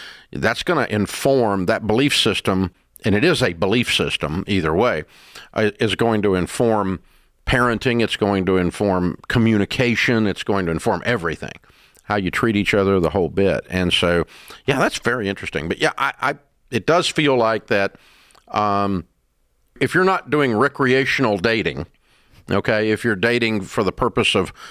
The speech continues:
uh, what you would have called in the nineteen fifties courting, right, or something like that,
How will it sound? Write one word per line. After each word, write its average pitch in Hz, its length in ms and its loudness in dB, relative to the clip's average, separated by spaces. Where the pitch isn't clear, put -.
uh, 95 300 0
what 107 220 -2
you 113 100 2
would 113 100 4
have 98 60 -4
called 110 220 0
in 98 100 -2
the 95 60 0
nineteen 101 440 -2
fifties - 560 -2
courting, 113 720 -2
right, 98 380 0
or 98 80 -2
something 104 340 0
like 90 160 -2
that, 113 260 0